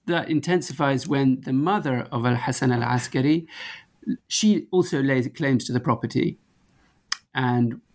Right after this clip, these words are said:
it appears that she might, um,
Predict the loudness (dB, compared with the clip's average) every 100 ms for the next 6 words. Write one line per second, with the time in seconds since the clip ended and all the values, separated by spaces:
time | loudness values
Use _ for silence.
0 | _ _ 4 4 0 -4 -2 0 2 0
1 | -4 -4 0 2 2 2 0 -2 -8 -14
2 | -4 0 2 2 0 0